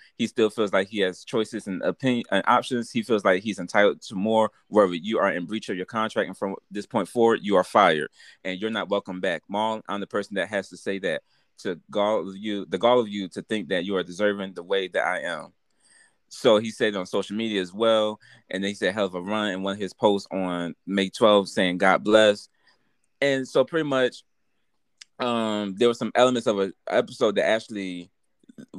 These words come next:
was supposed to come out, and I think it leaked. And he said, "You niggas, uh,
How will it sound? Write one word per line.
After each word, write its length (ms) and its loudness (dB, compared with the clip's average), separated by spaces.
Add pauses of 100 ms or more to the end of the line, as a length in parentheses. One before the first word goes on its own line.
was 220 2
supposed 300 4
to 260 6
come 200 2
out, 200 2
and 80 -4
I 60 -2
think 300 -6
it 160 -2
leaked. 460 -6 (480)
And 240 0
he 80 -8
said, 320 -2
"You 80 0
niggas, 280 -4 (200)
uh, 380 -2